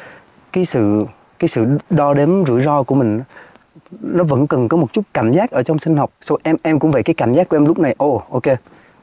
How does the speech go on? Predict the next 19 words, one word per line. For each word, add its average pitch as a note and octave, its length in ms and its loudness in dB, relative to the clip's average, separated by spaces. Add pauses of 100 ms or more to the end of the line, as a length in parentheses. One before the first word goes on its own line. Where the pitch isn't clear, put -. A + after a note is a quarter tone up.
(320)
Đôi D3+ 200 2
khi D#3 140 2
nó D3 180 2
sẽ C3+ 140 -4
là A#2+ 280 0
drive C3 220 0 (100)
cái C#3+ 140 0
survival A#2 560 -2
của - 80 -2
mình, A#2+ 320 0
chứ - 140 -4
không B2+ 180 -6
phải G2+ 260 -4
nó C3+ 240 -2
là A2 240 -2 (400)
những G#2 140 -6
cái C#3 160 0
gì G#2+ 60 2
logic. B2 300 2